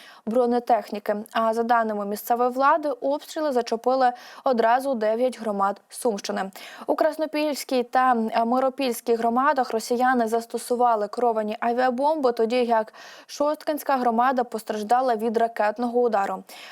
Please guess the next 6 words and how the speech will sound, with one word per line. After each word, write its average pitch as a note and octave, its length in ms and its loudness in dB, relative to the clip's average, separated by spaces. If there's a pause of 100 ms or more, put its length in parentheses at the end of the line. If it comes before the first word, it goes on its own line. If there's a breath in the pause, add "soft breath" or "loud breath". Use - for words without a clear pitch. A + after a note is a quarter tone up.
(160 loud breath)
У C#4+ 100 2
Свеській C#4 540 0
громаді C4 500 2
зафіксовано B3 760 0
обстріл A#3+ 540 0
з A#3 200 0